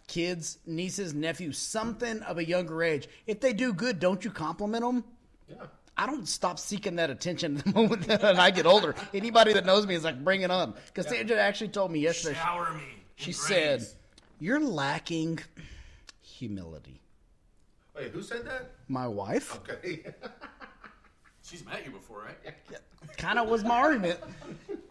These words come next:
Speaker 1: We were at the gas station the other day, and I needed some ibuprofen, so I t-,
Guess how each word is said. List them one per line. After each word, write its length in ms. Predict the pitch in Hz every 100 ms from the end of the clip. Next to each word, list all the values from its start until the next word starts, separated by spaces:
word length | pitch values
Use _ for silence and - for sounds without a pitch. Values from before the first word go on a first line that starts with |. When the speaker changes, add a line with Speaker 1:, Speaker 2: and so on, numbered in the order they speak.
| 370 - - - - - - - _
Speaker 1:
We 220 | 180 190
were 220 | 214 196
at 160 | 185 190
the 80 | 175
gas 300 | 165 190 214
station 320 | 202 175 180
the 80 | 165
other 160 | 156 143
day, 300 | 139 151 156
and 120 | 151
I 60 | 139
needed 480 | 147 160 147 135 117
some 220 | 151 131
ibuprofen, 720 | 135 165 160 117 151 170 147
so 80 | 117
I 20 |
t-, 140 | 120